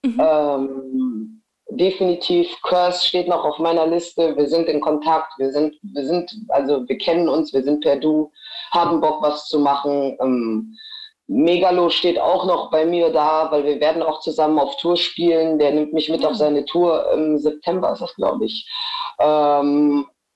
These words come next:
Speaker 2: ja, da stehen noch so ein paar Leute auf meiner Feature-Wunsch-,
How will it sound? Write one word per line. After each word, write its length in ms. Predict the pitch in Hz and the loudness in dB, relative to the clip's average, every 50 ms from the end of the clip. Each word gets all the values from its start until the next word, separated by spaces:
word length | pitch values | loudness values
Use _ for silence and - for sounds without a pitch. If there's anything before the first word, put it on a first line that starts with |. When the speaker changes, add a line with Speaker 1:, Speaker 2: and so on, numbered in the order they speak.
| _ _ - | _ _ -8
Speaker 2:
ja, 340 | - 139 143 143 175 - 175 | -4 0 2 2 4 4 2
da 120 | 175 175 | 2 0
stehen 260 | - - 220 277 330 | 0 2 2 2 4
noch 140 | 339 294 220 | 2 2 0
so 140 | - 196 180 | 0 0 0
ein 160 | 170 160 160 | 0 0 0
paar 180 | - 165 170 165 | 0 2 2 4
Leute 680 | 160 160 165 180 185 180 - 202 202 202 196 190 175 - - - | 4 4 2 2 0 0 -2 0 0 2 2 2 2 2 0 0
auf 200 | - 160 170 170 - - | 0 0 0 0 -4 -6
meiner 640 | - 156 156 156 156 156 151 151 147 143 120 - - - _ - | -2 0 0 2 2 2 2 2 2 0 -2 -4 -10 -14 _ -4
Feature-Wunsch-, 960 | 214 220 220 - - 180 160 151 147 156 175 190 208 220 - - - - - | -4 -2 -2 0 2 2 2 0 0 -2 0 0 0 -4 -4 -8 -10 -10 -10